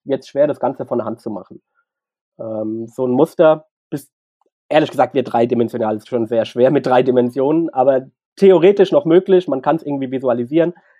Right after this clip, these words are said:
Alles darüber ist nicht mehr vorstellbar ab der vierten Dimension,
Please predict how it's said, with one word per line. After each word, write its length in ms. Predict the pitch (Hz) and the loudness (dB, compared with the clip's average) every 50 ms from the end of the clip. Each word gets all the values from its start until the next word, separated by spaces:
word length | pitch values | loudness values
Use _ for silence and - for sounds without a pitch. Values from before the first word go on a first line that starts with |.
| _ _ _ _ | _ _ _ _
Alles 260 | - 147 156 165 156 - | 0 2 2 2 2 2
darüber 480 | 151 135 143 160 170 175 165 147 - | 2 2 4 4 4 6 4 4 2
ist 120 | 135 - - | 0 -4 -4
nicht 160 | 156 147 - | -4 -2 -2
mehr 120 | 135 123 | -2 -2
vorstellbar 680 | - - 139 160 - - 185 165 165 160 156 170 156 | 0 0 -2 -2 0 0 -2 -2 0 0 0 0 0
ab 120 | 151 151 - | -2 -2 -4
der 120 | 196 190 | -6 -6
vierten 340 | - - 151 151 _ 165 156 | -4 -4 -6 -6 _ -8 -8
Dimension, 640 | 143 143 147 143 139 127 - 147 143 156 170 175 | -6 -4 -4 -4 -6 -6 -8 -6 -4 -4 -4 -4